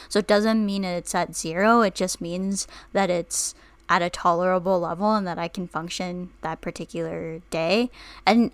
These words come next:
I may be struggling even at a four or a four and a half, but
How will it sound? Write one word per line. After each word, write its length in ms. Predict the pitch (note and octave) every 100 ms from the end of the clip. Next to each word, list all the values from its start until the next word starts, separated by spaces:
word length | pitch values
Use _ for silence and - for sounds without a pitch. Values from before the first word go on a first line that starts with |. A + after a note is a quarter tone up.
| -
I 140 | G#3
may 220 | A#3 G3
be 100 | A#3+
struggling 800 | F4 - G3 G#3 A#3 F#3+ F#3+ - -
even 400 | G#3+ G#3 G#3+ F3
at 360 | F3+ G3+ F#3+
a 420 | F3 F#3+ F#3+ F3 F3+ - - - - - _
four 720 | - - G3 F3+ G3 B3+ C#4 - -
or 160 | F#3+
a 60 | F#3+
four 240 | - F#3+
and 100 | F#3
a 40 | F3+
half, 600 | F3+ F3+ C4 D4+ - - _ _
but 300 | A3 G3+ F3